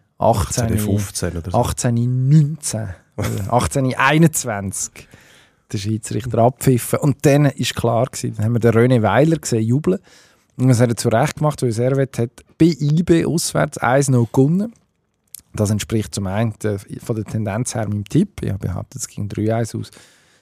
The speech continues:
Speaker 1: Du hast ibe als Sieger gesehen, was jetzt nicht die absurdeste, ähm, Vorhersage, Vorhersage war, aber eine falsche in diesem konkreten Fall.
Speaker 2: Total falsch in dem Zusammenhang. Ja,
Speaker 1: Und
Speaker 2: ich habe ein akademisches eins null gesehen dort.
Speaker 1: Mhm,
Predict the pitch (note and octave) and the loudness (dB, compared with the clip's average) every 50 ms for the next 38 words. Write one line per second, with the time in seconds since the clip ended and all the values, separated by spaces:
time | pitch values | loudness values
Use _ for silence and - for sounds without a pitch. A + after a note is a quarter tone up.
0 | _ _ _ - - F2 E2+ - - - - - - F#2+ F#2+ G#2 G2+ G2 F#2+ G2 | _ _ _ -10 -8 -8 -8 -8 -10 -14 -12 -10 -8 -6 -4 -2 -2 -2 -2 -4
1 | - - - A2 A2 A2 G#2+ - - - - G#2+ A2 G#2 F#2+ - _ _ _ _ | -6 -6 -8 -8 -8 -8 -10 -10 -10 -8 -6 -4 -4 -4 -6 -8 _ _ _ _
2 | _ _ _ _ _ - - G2 G#2 G2 F#2 F2+ - - - - - _ _ _ | _ _ _ _ _ -4 -2 -2 -2 -2 -4 -8 -10 -12 -14 -14 -16 _ _ _
3 | - - - - _ - - D#2 - - - A2+ A#2 B2+ C3 C3+ C3 - - - | -18 -18 -18 -14 _ -2 -2 -2 -2 -4 -2 0 2 2 2 2 0 -2 -2 -2
4 | B2+ B2 A#2+ - _ _ _ _ _ _ _ _ _ - - A2+ A2 G#2+ G#2+ G#2+ | -2 -2 -2 -4 _ _ _ _ _ _ _ _ _ -4 -2 0 0 2 0 0
5 | G#2 G#2 G2+ G#2 G#2 G2+ G#2 G#2 - - - A#2+ G2+ G2 G#2 A#2 C3 - - C3 | 0 -2 -2 -4 -4 -6 -8 -10 -6 -2 -2 0 0 2 2 2 2 2 0 0
6 | B2+ B2 - - _ _ _ _ _ _ _ _ - - A#2+ A2 G2+ G2+ A#2 A#2+ | 0 -2 -4 -12 _ _ _ _ _ _ _ _ -8 -4 -2 0 0 0 0 -2
7 | A#2 - A#2+ A#2+ A#2+ - - - - - A#2 B2 C3+ - - C3 C3+ F3+ A3 A3 | -2 -2 -4 -4 -4 -6 -10 -12 -8 -6 -6 -6 -4 0 0 2 4 4 4 4
8 | - - A3 B3+ F#3 C3 G#2+ F#2+ - - - - - - - A2 F2+ A#1 - - | 4 4 4 4 4 4 2 0 -2 -4 -6 -6 -6 -4 -2 -2 -2 -2 -4 -6
9 | - - - - A2+ A#2 A#2+ A#2 - A#2+ A#2 B2+ C3 C#3+ F3+ A3 - - - - | -8 -8 -6 -4 -4 -4 -6 -6 -8 -8 -6 -4 -2 -2 -2 0 0 0 0 0
10 | - G2+ F2 F2+ G#2 G#2+ - G2 E2+ E2 E2+ E2+ - - - F#2+ F#2+ G2 F#2+ F#2 | 0 0 0 0 -2 -2 -2 -4 -4 -2 -4 -6 -6 -8 -10 -8 -8 -8 -8 -6
11 | - - G2+ F#2+ G2 G2+ F#2 F#2+ F#2 E2+ E2 - - - - - - F#3 F3 E3 | -4 -2 -2 0 0 -2 -2 -2 -4 -6 -6 -8 -10 -12 -10 -2 2 4 6 6
12 | D3+ B2+ C3 B2+ A2 A2 G#2 G#2+ G#2+ - - A2+ G2 A2+ A2+ C3 C3+ C3 A#2 - | 6 4 4 2 2 2 2 0 -2 -2 -4 0 2 2 2 4 4 2 2 0
13 | - - G2+ F#2 G#2 C3+ C3+ - C3 B2+ B2 B2+ C3+ C3+ - - - G2+ F#2 G2 | 0 0 0 2 2 0 2 2 2 4 4 4 2 0 0 -2 -2 0 0 -2
14 | G#2 - - F3 D#3 D3 C#3 C3+ A#2+ A2+ A2 A#2 B2 C3 D3+ E3 | -4 -2 2 2 4 4 4 2 2 2 4 4 4 4 2 2